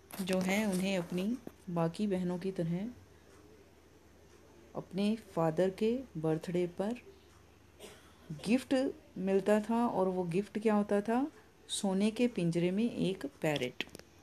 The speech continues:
एक तोता। The parrot dies, पैरेट अब मर जाता है, and by chance a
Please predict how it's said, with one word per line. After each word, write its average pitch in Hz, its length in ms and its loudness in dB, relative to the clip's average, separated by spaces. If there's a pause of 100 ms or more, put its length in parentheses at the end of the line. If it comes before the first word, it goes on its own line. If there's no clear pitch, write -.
(500)
एक 190 180 0
तोता। 135 360 -2 (840)
The 196 120 6
parrot 196 400 8
dies, 196 300 6
पैरेट 170 600 -2
अब 185 100 0
मर 185 180 0
जाता 202 300 2
है, 214 420 2
and 165 320 0
by 160 260 4
chance 214 300 2
a 175 80 0